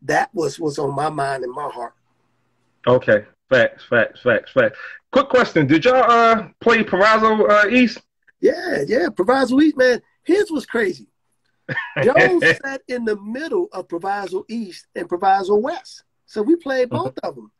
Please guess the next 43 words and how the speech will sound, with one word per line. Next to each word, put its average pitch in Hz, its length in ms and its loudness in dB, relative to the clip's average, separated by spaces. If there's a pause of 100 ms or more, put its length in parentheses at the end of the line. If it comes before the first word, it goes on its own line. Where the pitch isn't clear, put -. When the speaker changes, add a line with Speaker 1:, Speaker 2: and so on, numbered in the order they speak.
(200)
Speaker 1:
And, 147 100 -8
you 254 60 -4
know, 254 140 0
and 180 120 -2
at 170 120 -2
the - 60 -20
time, 277 260 -6
Proviso 190 360 -6
West 254 200 -2
had 208 140 -4
one 190 160 -8
of 180 80 -6
the 170 240 -2 (400)
top 226 400 -10
state 233 480 -6 (720)
Christmas 269 420 -2
tournaments. 156 400 -4
Matter 170 140 -4
of 180 60 -10
fact, 214 140 -4
that's 233 120 -6
first 190 260 -2 (220)
place, - 340 -4 (360)
first 190 220 -4
time - 180 -4
I 202 120 -6
had - 120 -4
ever 190 160 -4
seen 370 280 -2
Fred - 240 -4
VanVleet 247 440 -2
play 143 220 -6
was 147 180 -8
in 156 180 0
that, 170 220 -4 (280)
that 175 200 -4
Christmas 294 340 -4
tournament 156 360 -4
at 156 100 -8
Proviso 165 460 -4
West. 185 280 -4
But, 160 140 -4
yeah, 220 320 -2